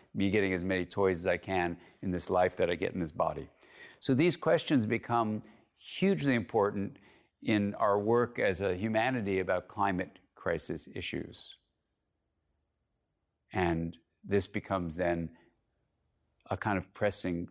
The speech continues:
timely question, right? If we're given about twelve years to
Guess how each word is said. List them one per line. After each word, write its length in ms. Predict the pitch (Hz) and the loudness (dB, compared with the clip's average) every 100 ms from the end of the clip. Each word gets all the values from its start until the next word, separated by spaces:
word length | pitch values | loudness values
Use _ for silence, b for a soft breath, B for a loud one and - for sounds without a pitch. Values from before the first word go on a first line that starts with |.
| - | -10
timely 640 | - 98 92 85 80 - _ _ _ _ _ _ _ _ _ | -2 0 2 0 -2 -6 _ _ _ _ _ _ _ _ _
question, 500 | - 147 - - - - _ _ _ _ _ _ _ _ | -4 -4 -4 -8 -12 -16 _ _ _ _ _ _ _ _
right? 160 | - 98 | -6 -4
If 200 | 95 - | -4 -4
we're 100 | 90 | -2
given 260 | 85 90 90 | 0 -2 -2
about 300 | 85 87 - | 0 -2 -4
twelve 380 | - 98 95 101 | -2 0 2 0
years 500 | 101 98 87 - - b b b _ _ _ _ _ - | 0 0 0 -4 -14 b b b _ _ _ _ _ -10
to 500 | - 90 80 78 - | 0 0 0 -2 -6